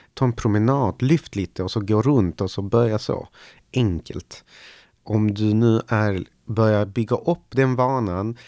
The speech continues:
så tycker jag kettlebells är en bra träningsredskap. Har du ett gym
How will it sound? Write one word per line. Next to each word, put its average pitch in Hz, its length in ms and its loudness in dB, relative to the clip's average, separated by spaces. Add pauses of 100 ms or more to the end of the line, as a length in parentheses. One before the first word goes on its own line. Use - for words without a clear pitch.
(300)
så - 160 -6
tycker - 320 -4
jag 104 340 2 (440)
kettlebells - 760 -8 (340)
är 107 200 -2
en 95 180 -4
bra 90 340 0 (380)
träningsredskap. - 880 -6 (380)
Har 156 200 0
du 147 100 0
ett 147 140 -8
gym 160 380 2